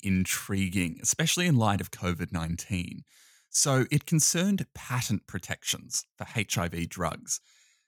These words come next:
So the first draft of the declaration called for patents to be indefinitely lifted from H I V medication. But this time, there was huge opposition from the E U and the U S.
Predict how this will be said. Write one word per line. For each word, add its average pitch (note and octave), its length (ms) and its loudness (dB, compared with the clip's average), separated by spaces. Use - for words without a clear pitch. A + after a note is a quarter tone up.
So A2+ 140 4
the B2 100 2
first G3+ 320 2
draft B2 300 -2
of - 40 -10
the G#2+ 60 -4
declaration F2 800 -2
called F#2 420 0
for - 200 -8
patents - 500 -4
to - 80 -12
be F2+ 240 -2
indefinitely G#2 840 -2
lifted - 460 -6
from F#2 240 -4
H F2 200 -4
I E2 100 -2
V F2+ 180 -8
medication. - 680 -8
But G2+ 120 -4
this A3 240 4
time, - 520 -4
there B2 80 4
was - 280 2
huge D#3+ 280 0
opposition F#2+ 680 2
from G#2 380 2
the G#2+ 160 0
E F#2 260 0
U F#2+ 300 -2
and F2+ 160 0
the F2 80 2
U G2+ 240 0
S. - 340 0